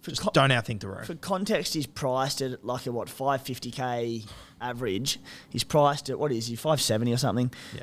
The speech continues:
Speaker 1: Five hundred seventy K.
Speaker 2: It's like a fifty-three average
Speaker 1: For,
Speaker 2: or
Speaker 1: for,
Speaker 2: something,
Speaker 1: for
Speaker 2: yeah.
Speaker 1: context for new players,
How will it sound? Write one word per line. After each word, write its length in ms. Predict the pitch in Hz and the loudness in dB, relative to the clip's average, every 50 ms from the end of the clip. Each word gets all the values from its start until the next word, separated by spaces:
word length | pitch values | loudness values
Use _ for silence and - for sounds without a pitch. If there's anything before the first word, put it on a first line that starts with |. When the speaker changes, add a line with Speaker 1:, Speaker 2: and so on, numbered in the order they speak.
| - - - - | -14 -16 -8 0
Speaker 1:
Five 160 | - 170 185 | 2 4 4
hundred 160 | 185 185 170 | 4 4 2
seventy 320 | 143 - - 147 143 143 127 | 2 2 2 2 2 0 -4
K. 220 | - 147 127 117 | -2 0 0 2
Speaker 2:
It's 80 | 107 104 | 2 2
like 80 | 131 | 2
a 40 | 120 | 0
fifty-three 600 | 110 - 147 127 - 120 107 - - 113 104 101 | 2 0 0 0 0 -2 -6 -4 -2 -2 -2 -2
average 320 | 95 98 - - - - - | -4 -6 -6 -8 -8 -6 -4
Speaker 1:
For, 40 | |
Speaker 2:
or 40 | - | -2
Speaker 1:
for, 40 | 180 | -2
Speaker 2:
something, 160 | - - - - | -2 -2 -4 -6
Speaker 1:
for 60 | 165 | -6
Speaker 2:
yeah. 40 | 156 | -4
Speaker 1:
context 680 | - 180 170 170 185 208 208 165 - - - - - | 0 0 0 0 2 2 0 0 0 -2 -6 -8 -8
for 220 | - - 160 147 139 | -4 0 2 2 2
new 220 | 139 139 135 127 | 2 0 -2 -2
players, 640 | - 131 117 117 123 117 104 101 92 85 95 - | 0 2 4 4 4 2 2 0 -2 -4 -6 -8